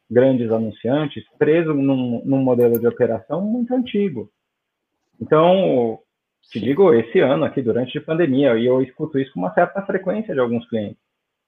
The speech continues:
Speaker 1: Ah, clientes, ah, cujas áreas internas têm metas completamente distintas.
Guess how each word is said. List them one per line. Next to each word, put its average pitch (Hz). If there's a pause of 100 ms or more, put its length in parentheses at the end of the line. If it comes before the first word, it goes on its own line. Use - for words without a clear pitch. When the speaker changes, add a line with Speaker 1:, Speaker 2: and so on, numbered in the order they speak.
(280)
Speaker 1:
Ah, 113 (200)
clientes, 170
ah, - (100)
cujas 151
áreas 165
internas 147
têm 208
metas 160
completamente 170
distintas. 220